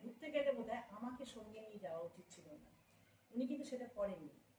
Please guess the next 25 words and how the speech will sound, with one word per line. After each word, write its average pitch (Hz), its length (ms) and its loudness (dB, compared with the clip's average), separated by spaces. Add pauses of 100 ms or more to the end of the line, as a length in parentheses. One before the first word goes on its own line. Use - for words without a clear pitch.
(400)
উনি 269 220 6
নিজে 254 240 8
নিজেই 277 320 2
ঘুরেছেন, 196 360 -2 (520)
ঘুরে 240 180 10
দেখেছেন, 226 400 2
এ 202 200 -2
করেছেন, 196 280 -4
ওই 196 180 -4
করেছেন। 196 240 -4
সিক্স 302 380 -2
পিরিয়ড 320 220 4
অবধি 311 240 4
আমাদের 302 320 4
দারুণ 269 300 4
ক্লাস 269 280 2
চলেছে, 254 360 2 (440)
তারপরে 254 420 6 (540)
হয়তো 254 220 2
একটু 240 320 -2 (640)
পড়ে 254 200 10
যাচ্ছে, 254 280 6
দিদিমণিরা 247 440 4
এ 233 160 4
করছে। 240 360 -4